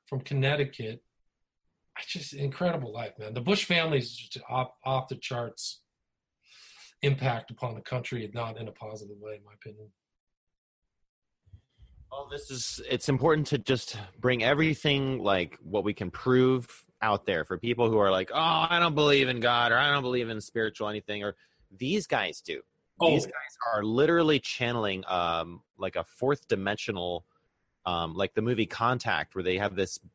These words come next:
Speaker 2: blueprint, blueprint to build a teleport, and they're looking at it, like, linearly, and then somebody has the idea to put it into a cube. And, um, ooh, I just got goosebumps 'cause I had a dream last night of a,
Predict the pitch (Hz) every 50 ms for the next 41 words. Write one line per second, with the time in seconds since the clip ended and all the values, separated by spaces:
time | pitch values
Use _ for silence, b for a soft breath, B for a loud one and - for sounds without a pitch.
0 | _ _ _ - 101 98 107 120 120 - _ _ - 110 98 87 - 92 98 101
1 | 117 120 - - 113 - 90 - _ _ - 98 85 - 101 101 101 95 92 87
2 | 85 85 82 80 82 _ _ _ - - 120 117 139 139 - - 92 82 78 78
3 | _ _ _ _ _ _ _ - 101 95 95 98 98 101 117 160 185 - 151 120
4 | 110 101 98 98 90 - _ _ _ _ _ _ - 104 95 90 - 98 127 180
5 | 196 160 113 98 90 87 85 85 87 104 107 107 107 107 107 110 107 - _ _
6 | _ _ _ - - 139 147 156 147 131 120 110 - - 117 110 101 104 95 127
7 | 139 117 95 92 - - 127 117 110 - 98 101 101 95 - - 110 98 85 -
8 | - - - 196 190 120 95 82 82 - _ _ _ _ _ _ _ _ _ _
9 | _ _ _ - 107 104 104 101 101 98 104 101 101 98 98 98 101 98 117 143
10 | 123 98 113 127 - 151 120 101 - - 131 139 - - - 117 92 - - 113
11 | 98 87 107 139 139 117 - 117 127 139 123 95 87 - - 98 90 90 82 87
12 | 87 82 80 80